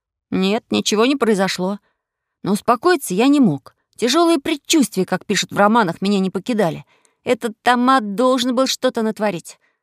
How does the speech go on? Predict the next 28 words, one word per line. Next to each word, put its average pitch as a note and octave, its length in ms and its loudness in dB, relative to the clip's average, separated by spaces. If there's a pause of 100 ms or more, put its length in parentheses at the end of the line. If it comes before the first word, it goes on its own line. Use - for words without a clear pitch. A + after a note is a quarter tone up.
(140)
Что-то C#4+ 380 -2
варилось D#4 520 2
в - 40 -16
его A3 200 -2
гладкой G#3 380 -4
голове. G3 420 -2 (640)
И, - 80 -8
разумеется, C4+ 600 0
нам A#3 200 0
с - 80 -8
Макаром D#3+ 480 0
будет B3 260 -2
плохо. F3+ 480 -4 (420)
Я - 180 -2
не F#3+ 100 0
строил F#3+ 420 0
иллюзий. D3+ 440 -4 (800)
Раза B3 400 2
два A3 180 2
вечером A3+ 400 0
я G#3 140 0
заглянул G#3+ 420 0
к - 80 -10
нему F#3+ 220 -2
в - 60 -12
комнату. D#3+ 540 -6 (480)
На B3 140 -2
проходе. A#3 580 -4